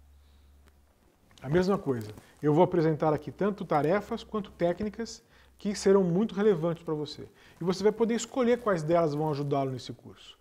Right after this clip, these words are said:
Agora, na escola, você vai escolher quais são as formas de estudo que você vai utilizar.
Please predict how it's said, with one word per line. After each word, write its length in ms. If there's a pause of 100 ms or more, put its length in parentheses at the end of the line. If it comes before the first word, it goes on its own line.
(280)
Agora, 420 (260)
na 140
escola, 640 (320)
você 200
vai 100
escolher 380
quais 260
são 160
as 120
formas 440
de 80
estudo 280
que 80
você 200
vai 180
utilizar. 480